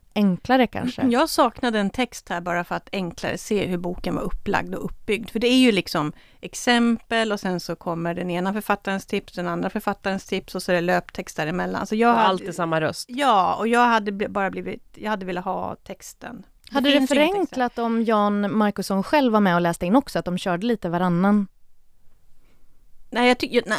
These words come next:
Speaker 2: åh, nej, det kanske blir rörigt, jag vet inte.
Speaker 1: Okej, ja.
Speaker 2: Ja. Nej, jag tyckte det var lite svårt att följa med i bokens upplägg helt enkelt.
Speaker 3: Mm, det är väl det som är svårt med fa-,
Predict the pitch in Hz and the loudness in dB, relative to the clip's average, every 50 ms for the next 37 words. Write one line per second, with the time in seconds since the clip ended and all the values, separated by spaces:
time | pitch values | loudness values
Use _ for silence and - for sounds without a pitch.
0 | 165 170 175 190 226 226 220 - - - - - - - - - 196 208 - 240 | -2 -2 2 2 4 2 2 0 -4 -4 -4 -4 -4 -4 -6 -10 -10 -8 -6 -4
1 | - 277 254 262 247 240 254 254 220 202 226 233 196 - - 233 262 262 - 254 | -2 0 2 2 4 4 4 4 4 4 2 2 0 -2 -2 -2 -2 -2 -2 -4
2 | 208 - - - - - - - - 254 262 - 208 226 - _ - - 196 220 | -6 -6 -8 -12 -14 -16 -16 -12 -10 -8 -6 -6 -6 -8 -10 _ -4 0 0 0
3 | 240 - _ - - 208 202 196 220 - _ - - - - 240 294 302 - 320 | 0 -2 _ -14 -12 -12 -10 -10 -12 -14 _ -20 -10 -2 2 4 4 4 4 2
4 | - 302 302 277 302 294 311 302 247 - 247 - - 226 214 - - - 208 202 | 0 0 2 4 4 4 4 2 0 -2 -4 -2 0 0 0 0 -2 -2 -2 0
5 | 196 202 196 190 180 175 185 180 180 185 - - 214 - _ _ - - 247 277 | 0 0 -2 -2 -4 -6 -6 -6 -8 -10 -8 -8 -10 -10 _ _ -12 -8 -4 -4
6 | 226 - - - - - - - - - 190 - - - - - 196 202 202 202 | -4 -4 -6 -10 -12 -14 -14 -12 -14 -14 -14 -14 -16 -12 -6 -4 -2 0 0 0
7 | 202 202 202 214 190 214 220 220 202 185 160 170 - 190 202 185 - 151 156 - | 0 -2 0 4 6 6 6 6 6 4 2 2 2 2 -2 -2 -2 -2 -2 -2
8 | 180 - - | -4 -4 -4